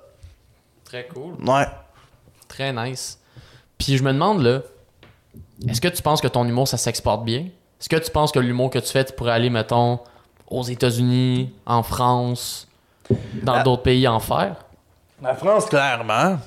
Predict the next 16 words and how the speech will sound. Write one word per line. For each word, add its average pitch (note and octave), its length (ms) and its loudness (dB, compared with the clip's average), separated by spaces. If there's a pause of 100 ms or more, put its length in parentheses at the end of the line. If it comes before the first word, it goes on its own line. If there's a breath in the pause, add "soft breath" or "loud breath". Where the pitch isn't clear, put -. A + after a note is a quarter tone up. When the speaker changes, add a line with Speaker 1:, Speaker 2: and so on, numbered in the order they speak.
Speaker 1:
Mhm. A#2 220 -10
Speaker 2:
Sauf C3 200 4
de B2+ 120 4
juste C#3+ 200 4
que A#2+ 80 2
je - 140 -4 (160)
tweak C3+ 680 2
des A2 120 -2
petites - 640 -4
affaires, E3 500 4
Speaker 1:
Des - 0 -
petits E3 120 4
Speaker 2:
là. E3+ 80 4
Speaker 1:
trucs, E3+ 140 0
ouais. D3+ 120 2
Speaker 2:
Tu G3 60 -6